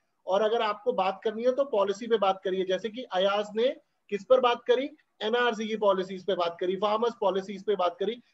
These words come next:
कि "सर, I don't have a problem with the government or the community, these are the issues which should be sorted, this is exactly what they are looking," because आपकी जो army है, एयरफोर्स है, Navy, ये apolitical organizations है,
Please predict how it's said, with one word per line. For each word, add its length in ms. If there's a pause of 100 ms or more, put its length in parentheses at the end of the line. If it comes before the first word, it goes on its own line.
(180)
कि 80
"सर, 280 (200)
I 40
don't 240
have 100
a 140
problem 260
with 120
the 60
government 440
or 100
the 100
community, 420 (380)
these 200
are 140
the 100
issues 420
which 120
should 240
be 100 (180)
sorted, 340 (500)
this 160
is 100
exactly 480
what 200
they 100
are 100
looking," 240
because 320
आपकी 280
जो 100
army 480
है, 300 (320)
एयरफोर्स 360
है, 60
Navy, 260
ये 480
apolitical 520
organizations 800
है, 120